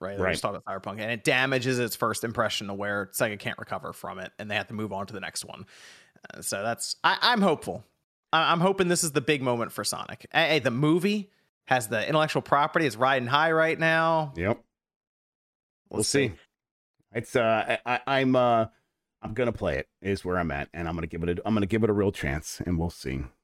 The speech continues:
Speaker 2: All
Speaker 1: All
Speaker 2: right,
Speaker 1: right.
Speaker 2: uh, let's go to the poll. Uh, do you have a game that you're looking forward to for the rest of the year? And I kinda did this a little bit as a troll for everyone who's like, "I got, uh, there's nothing coming out this year." I'm like, "We're, like, let's just look and see."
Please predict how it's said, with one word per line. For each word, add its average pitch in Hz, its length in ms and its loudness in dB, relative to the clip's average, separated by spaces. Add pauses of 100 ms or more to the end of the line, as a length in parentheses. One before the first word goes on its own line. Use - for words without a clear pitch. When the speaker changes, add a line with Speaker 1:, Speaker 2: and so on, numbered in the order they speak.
(140)
Speaker 2:
All 143 120 2
Speaker 1:
All 143 80 4
Speaker 2:
right, 113 280 2
Speaker 1:
right. 139 260 4
Speaker 2:
uh, 135 40 4
let's 170 540 2 (520)
go 170 140 2
to 160 100 4
the 139 100 2
poll. 135 720 4
Uh, 127 240 4
do 196 320 2
you 240 200 4
have 202 280 2
a 143 80 2
game 165 260 4
that 160 140 2
you're 135 140 2
looking 143 200 2
forward 131 300 0
to 127 100 0
for 127 80 -2
the 117 80 4
rest 120 260 4
of 117 60 2
the 104 80 4
year? 104 380 4
And 110 140 0
I 107 120 2
kinda 226 340 2
did 151 240 2
this 147 200 2
a 123 40 2
little 127 200 4
bit 127 100 6
as 120 100 2
a 113 40 -2
troll 123 260 4
for 117 160 2
everyone 113 240 2
who's 107 120 0
like, 101 220 2
"I 113 80 4
got, 113 260 2 (400)
uh, 110 340 2
there's 147 200 -2
nothing 180 220 2
coming 170 200 4
out 180 160 0
this - 180 -4
year." 104 160 2
I'm 98 80 2
like, 107 160 2
"We're, 147 140 -4
like, 135 240 0
let's 165 160 0
just - 140 -8
look 95 140 -2
and 80 60 -8
see." 92 200 0